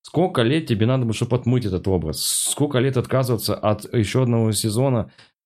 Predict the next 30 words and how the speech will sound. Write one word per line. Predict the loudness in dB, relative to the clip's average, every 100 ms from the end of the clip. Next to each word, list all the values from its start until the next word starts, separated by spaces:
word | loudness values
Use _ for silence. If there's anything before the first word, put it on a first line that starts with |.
| -8
в | 0
этом | 2 2 2
образе? | 2 0 -2 -4 -4
На, | 0 2 4 2
в | 0 -2 -6 -10 -2
Т | 0 2
Н | 2
Т, | 0
если | 0 0
ты | 0
пойдёшь | 2 2 0 -4 -14 -4
на | 0 2 2 2
рубрику, | 2 0 -2 -6 _ _ _ _ -6 -6 -4
скорее | -4 0 2 2
всего, | 0 0 2
не | 2
возьмут | 0 0 0 0
твои | 0 2 0 -2 -6 -6
пародии | 0 2 2 2
на | 2 2 0
Щербакова. | -2 -4 -4 0 0 0 -2 _ -20 _
Тебе | 0
надо | 0 0
будет | -2
писать | -2 0 0 0
материал, | 0 2 2 2 0
укрепляться | 0 0 0 2 0 0
где-то | -2 0 0
и | 2 2
ф-, | 2 -4 -12